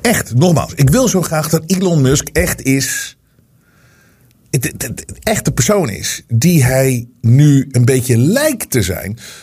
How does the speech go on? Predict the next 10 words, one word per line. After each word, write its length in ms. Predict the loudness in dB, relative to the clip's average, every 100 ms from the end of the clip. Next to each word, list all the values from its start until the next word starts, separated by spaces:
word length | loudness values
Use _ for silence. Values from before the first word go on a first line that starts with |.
| -20 -2
Een 260 | 0 0
vechter 500 | -2 0 0 0 0
voor 120 | 2 0
de 80 |
vrijheid 420 | 0 0 0 0 0
van 120 | -2
meningsuiting. 920 | 0 -2 -2 -4 -4 -2 -4 -4 -8 _ _ _ -20 -20 _ _ _ _ _ _
Een, 580 | -2 0 -2 -4 -8 -4
iemand 300 | 0 0 0
die 420 | 0 0 -2 -10